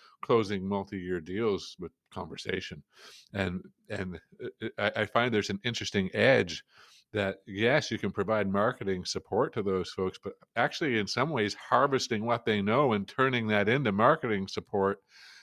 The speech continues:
is in some way almost part of the knowledge transfer that needs to happen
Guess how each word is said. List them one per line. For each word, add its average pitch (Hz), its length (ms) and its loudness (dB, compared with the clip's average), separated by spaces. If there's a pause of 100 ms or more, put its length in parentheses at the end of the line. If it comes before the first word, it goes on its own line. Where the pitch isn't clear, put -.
(140)
is 123 120 -4
in 117 120 -2
some 185 240 2
way 135 180 -2
almost 104 280 -4
part 131 220 4
of 113 60 0
the 98 100 6
knowledge 101 560 6
transfer 90 760 -6 (400)
that 110 140 0
needs 117 260 2
to 113 100 2
happen 101 500 2